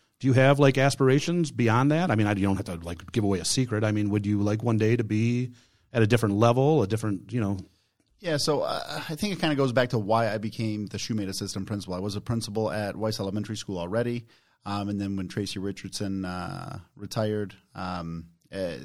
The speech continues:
Speaker 2: that, that became a conversation. Uh, all my experience in education had only been elementary at that level,
Speaker 1: Mm-hmm.
Speaker 2: and this was a great opportunity for me to get some secondary experience and not necessarily have to be the lead principal. You know, of
Speaker 1: Okay.
Speaker 2: course, Eric Cassie, the lead principal over at Shoemate.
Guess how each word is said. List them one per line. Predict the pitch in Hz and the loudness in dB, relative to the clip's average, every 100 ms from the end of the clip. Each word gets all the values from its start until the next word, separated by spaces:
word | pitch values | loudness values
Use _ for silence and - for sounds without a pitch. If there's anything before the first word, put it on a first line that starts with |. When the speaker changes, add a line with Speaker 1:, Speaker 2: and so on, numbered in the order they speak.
| 101 | -2
Speaker 2:
that, | 127 113 | -2 0
that | 131 131 | -4 -4
became | 107 127 | -2 -2
a | |
conversation. | 104 123 107 131 131 113 82 - _ _ _ | -2 -4 -2 -4 -4 -4 -8 -14 _ _ _
Uh, | 104 101 | -8 -4
all | - 135 | 0 2
my | 135 | 2
experience | 117 - 139 131 110 | -2 -4 -4 -4 -4
in | 120 | -6
education | 113 120 117 107 | -4 -6 -6 -6
had | 101 | -4
only | 98 113 | -4 -4
been | 98 98 | -2 -4
elementary | 101 101 101 - 90 | -4 -6 -6 -6 -10
at | |
that | 85 85 | -8 -8
level, | 95 87 82 - 110 | -8 -8 -12 -16 -18
Speaker 1:
Mm-hmm. | 101 | -8
Speaker 2:
and | 104 95 | -8 -6
this | 92 107 | -8 -8
was | 98 | -10
a | |
great | 95 104 | -8 -6
opportunity | 98 101 - 113 | -6 -8 -6 -4
for | 107 110 | -4 -4
me | 104 104 | -4 -6
to | 110 | -6
get | 101 98 - - | -8 -8 -12 -18
some | - 107 | -10 -4
secondary | 131 113 110 101 | -4 -2 -4 -6
experience | 92 - 170 147 117 107 - - _ _ - | -8 -4 -2 0 -2 -4 -8 -12 _ _ -4
and | 120 | -2
not | 120 | -2
necessarily | 110 113 101 120 107 | -2 -6 -4 -4 -4
have | 98 104 - | -4 -6 -6
to | 92 | -8
be | 98 92 90 85 _ 92 | -6 -6 -6 -10 _ _
the | 90 98 90 | -12 -10 -8
lead | 95 120 120 98 | -4 -2 -2 -4
principal. | - 87 - 80 80 | -12 -12 -14 -16 -18
You | |
know, | 82 | -14
of | 87 | -10
Speaker 1:
Okay. | |
Speaker 2:
course, | 98 87 | -8 -8
Eric | 87 82 | -10 -8
Cassie, | 98 95 - | -8 -6 -8
the | 90 | -10
lead | 92 95 | -10 -8
principal | 107 92 98 | -10 -10 -8
over | 95 85 90 | -8 -8 -8
at | 87 - | -8 -10
Shoemate. | - 107 101 98 | -6 -4 -4 -8